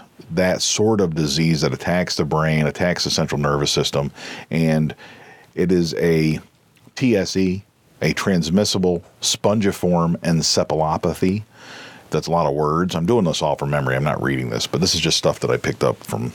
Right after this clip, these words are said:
reading about this the last couple of years. But it's transmissible, means it can be, uh, spread from one deer to another. Spongiform means that it turns the brain into a spongy sort of texture. It makes the, the, um,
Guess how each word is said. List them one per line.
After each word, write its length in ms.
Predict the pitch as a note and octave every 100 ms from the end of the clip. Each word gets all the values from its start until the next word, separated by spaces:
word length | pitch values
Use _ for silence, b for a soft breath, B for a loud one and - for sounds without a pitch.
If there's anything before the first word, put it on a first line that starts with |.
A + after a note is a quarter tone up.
| -
reading 220 | - D#2+ C#2
about 200 | B1+ -
this 140 | -
the 60 | -
last 220 | C2 -
couple 200 | - -
of 80 | E2
years. 260 | A2+ D#2 - B B B _
But 140 | F2+
it's 200 | F2 -
transmissible, 840 | - C#3 B2+ A2+ C3 A#2 F2 F2 - -
means 260 | E2+ F2
it 100 | D2+
can 180 | - D#2+
be, 160 | D#2 D#2 - -
uh, 240 | D#2+ D2+
spread 280 | C#2+ - F2
from 120 | D#2+
one 300 | D#2 E2 D2
deer 200 | D2+ E2
to 140 | F2 A2+
another. 300 | A2 C#2+ F2 - - B B
Spongiform 800 | - - C3+ C3+ A#2+ G2+ G2+ G2+
means 320 | G#2 G2+ F#2
that 120 | F2
it 100 | E2
turns 260 | - G#2 F#2+
the 80 | E2+
brain 340 | D#2 F2 F#2
into 240 | E2+ - D#2
a 40 |
spongy 640 | - - F2+ F#2 E2 F2+
sort 280 | E2 F2+ E2
of 120 | D2+
texture. 480 | - F#2 - - F#2+
It 140 | C#2+
makes 320 | - E2 D#2 -
the, 180 | C#2 - B B -
the, 380 | D#2 C#2+ C#2 C2+
um, 320 | - A#1